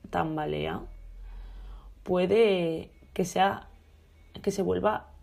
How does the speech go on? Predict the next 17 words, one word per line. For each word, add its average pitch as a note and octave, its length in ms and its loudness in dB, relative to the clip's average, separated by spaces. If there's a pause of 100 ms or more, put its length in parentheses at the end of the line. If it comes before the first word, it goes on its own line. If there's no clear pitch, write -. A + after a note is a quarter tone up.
(220)
em, D#3 960 -2 (760)
en, F3 440 0
en D#3+ 200 -2
ser F3+ 220 -2
la G3 200 4
pata G3 300 -2
que G3 140 -2
controla F3 560 -2
toda F3 140 -6
la D#3 120 -4
mesa, D#3 280 -10
¿no? D#3 140 -6
Al F3 80 -6
final, E3+ 260 -6
cuando E3+ 200 0
una E3+ 120 -2
mesa F3+ 380 -2